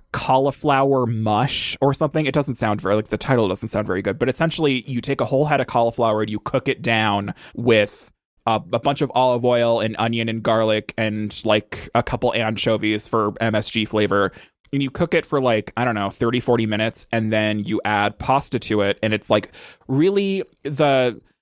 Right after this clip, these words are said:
the cauliflower kinda gets sweet and caramelized. And so it's kinda like this savory and with a little bit of sweet vegetal pasta.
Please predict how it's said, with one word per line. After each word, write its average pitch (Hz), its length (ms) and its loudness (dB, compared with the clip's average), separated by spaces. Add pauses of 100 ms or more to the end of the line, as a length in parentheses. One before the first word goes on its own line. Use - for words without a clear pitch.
the 135 180 -2
cauliflower 180 520 0
kinda 160 260 -2
gets 123 260 -4
sweet 160 880 -2
and 107 200 -4
caramelized. 147 1120 0
And 113 180 0
so 117 200 2
it's 113 100 -2
kinda 147 260 -2
like 131 240 0
this 110 220 -2
savory 135 1120 0
and 113 140 -4
with 120 160 -8
a 117 40 -2
little 131 240 2
bit 131 80 0
of 120 80 0
sweet 127 500 -2
vegetal 120 440 0
pasta. 117 760 0